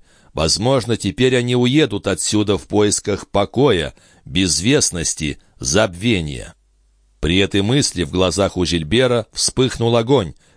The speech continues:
который, казалось, способен был испепелить павильон и прожечь всю землю насквозь.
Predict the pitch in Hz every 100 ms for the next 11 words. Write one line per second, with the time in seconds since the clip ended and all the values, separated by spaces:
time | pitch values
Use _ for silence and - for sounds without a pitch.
0 | - 80 - 101 95 85 92 82 98 95
1 | - - 87 - 104 95 92 90 101 95
2 | - 85 95 101 98 - 90 92 90 113
3 | 117 - _ _ - 107 123 107 104 107
4 | 113 - - 104 101 85 104 95 98 98
5 | 90 - 92 90 -